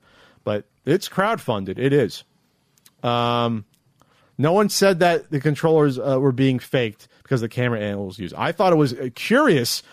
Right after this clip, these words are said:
to hide cornhole being, uh, played in that video, 'cause we haven't seen cornhole being played by someone yet. We haven't seen it. Uh, and I, and anyway, I went back and looked at that video of, of that girl. She was actually holding a cell phone, the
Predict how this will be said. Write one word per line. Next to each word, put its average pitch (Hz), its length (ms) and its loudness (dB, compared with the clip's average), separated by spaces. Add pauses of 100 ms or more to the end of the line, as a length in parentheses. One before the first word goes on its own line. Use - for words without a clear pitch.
(220)
to 156 80 -2
hide 143 440 -2
cornhole 160 720 2 (380)
being, 147 340 2
uh, 131 300 -2 (260)
played 151 300 0
in 139 60 -2
that 135 180 -2
video, 135 300 2
'cause - 120 -4
we 151 100 4
haven't 175 140 2
seen 156 140 0
cornhole 151 360 2
being 135 200 0
played 131 400 -2 (420)
by 135 120 -2
someone 110 460 -2 (520)
yet. 185 220 -6 (540)
We 151 60 0
haven't 147 140 -2
seen 127 220 -2
it. 87 100 -12 (500)
Uh, 135 200 0
and 147 100 2
I, 170 320 2
and 175 80 2
anyway, 185 220 4
I - 20 0
went 156 160 2
back 170 160 2
and 139 80 -2
looked 147 140 0
at 175 80 0
that 196 140 2
video 220 380 2 (400)
of, 135 140 -2
of 143 120 -2
that 131 180 0
girl. 165 400 2 (100)
She - 140 0
was 160 80 4
actually 202 240 0
holding 156 260 2
a 113 60 -4
cell 165 260 2
phone, 117 160 -4
the 104 60 -6